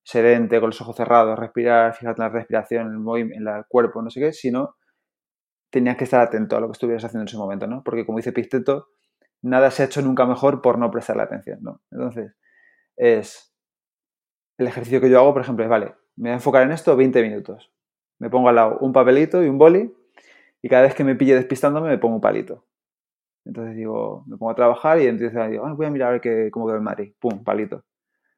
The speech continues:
Y al final, cuando una tarea que debería llevarte veinte minutos te lleva cincuenta y a lo mejor ves que tienes siete palitos, dices, "Joder, es que me he despistado siete veces". Entonces,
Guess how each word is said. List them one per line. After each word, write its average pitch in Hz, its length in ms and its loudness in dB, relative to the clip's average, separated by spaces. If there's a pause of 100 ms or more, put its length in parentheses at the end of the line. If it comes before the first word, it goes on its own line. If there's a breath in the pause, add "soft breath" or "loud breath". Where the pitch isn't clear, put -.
(440)
Y - 60 -10
al 104 80 -6
final, 127 260 2
cuando 113 440 2
una 131 200 0
tarea 131 200 8
que 131 60 6
debería 123 320 2
llevarte 123 280 0
veinte 123 200 -2
minutos 123 320 0
te 113 80 -4
lleva 110 140 0
cincuenta 143 600 0 (400)
y 110 120 -4
a 110 60 2
lo 110 60 -2
mejor 110 180 -4
ves 117 120 -2
que 120 80 -4
tienes 120 200 -4
siete 117 200 -4
palitos, 117 300 0
dices, 113 320 -8
"Joder, 107 280 -6
es 101 60 -20
que 107 80 -12
me 107 60 -10
he - 20 -18
despistado 117 280 -14
siete 113 200 -8
veces". 110 340 -12 (480 soft breath)
Entonces, 131 500 -2